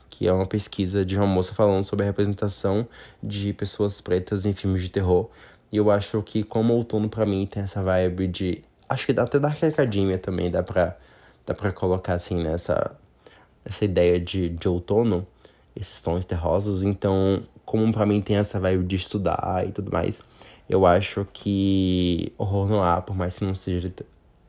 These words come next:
literalmente um livro de terror, mas um livro sobre filmes de terror e tudo mais, eu acho que vale a recomendação aí, eu gostaria de,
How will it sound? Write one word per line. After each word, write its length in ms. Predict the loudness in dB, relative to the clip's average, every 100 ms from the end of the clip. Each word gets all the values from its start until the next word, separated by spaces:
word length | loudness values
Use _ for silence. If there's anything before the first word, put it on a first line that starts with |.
| -6
literalmente 720 | -4 4 6 6 4 2 2
um 140 | 4
livro 300 | 4 4 2
de 140 | 0 -2
terror, 340 | 0 0 -2 -8 -16 -4
mas 180 | 0 2
um 80 |
livro 300 | 2 2 -2
sobre 800 | -8 2 4 4 4 4 2 0 -8
filmes 360 | -6 -4 -2
de 80 | -2
terror 460 | -2 0 0 2 0
e 60 |
tudo 200 | -4 -4
mais, 280 | -2 -2 -6 -18 -20 -20 -10
eu 60 | -6
acho 160 | -6
que 380 | -8 -4 -2 0
vale 260 | 2 2 2
a 20 |
recomendação 640 | 0 -2 0 0 -2 -2 -2
aí, 140 | 0
eu 100 | -2
gostaria 520 | -4 -4 -2 -2 -2
de, 200 | -4 -6